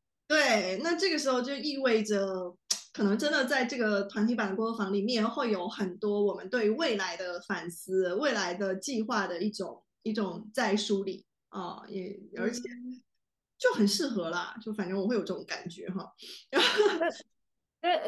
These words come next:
Speaker 2: 那，而且那时候那几天也是我们很可能会办冬至仪式的那几天嘛。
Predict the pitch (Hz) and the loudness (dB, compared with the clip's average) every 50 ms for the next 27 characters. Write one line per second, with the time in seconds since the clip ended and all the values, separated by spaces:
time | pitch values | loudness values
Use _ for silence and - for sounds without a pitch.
0 | - 370 392 - - 320 - 330 277 285 339 381 381 - 247 247 254 262 254 254 | 2 2 4 4 6 6 6 6 4 6 4 2 4 6 8 10 10 12 12 10
1 | 254 277 294 262 - 151 131 123 208 208 214 208 180 135 104 73 92 - - 196 | 10 8 6 2 0 -4 0 2 2 2 4 2 0 0 -2 -4 -6 -6 -4 0
2 | 190 185 180 170 156 143 120 101 92 82 73 - - - - - _ _ _ _ | 0 2 2 2 0 0 0 -2 -2 -4 -4 -4 -6 -6 -8 -10 _ _ _ _
3 | _ - 180 175 165 160 165 170 175 175 180 190 220 247 247 - - 190 160 151 | _ -6 -4 -4 -2 -2 -4 -2 -2 0 2 2 2 0 0 2 4 6 6 6
4 | 147 143 139 147 175 226 254 240 240 - 233 220 202 196 180 208 208 208 208 - | 4 0 -2 0 2 4 4 4 4 4 2 2 2 2 0 0 -2 -2 -4 -6
5 | 196 202 185 160 147 165 170 - - - 208 185 180 180 185 190 185 180 - - | -6 -4 -2 0 0 2 2 4 6 6 6 6 4 2 2 0 0 0 -2 -6
6 | - - - 190 170 151 156 170 156 - 151 - | -10 -4 2 2 2 4 2 0 0 -2 -4 -6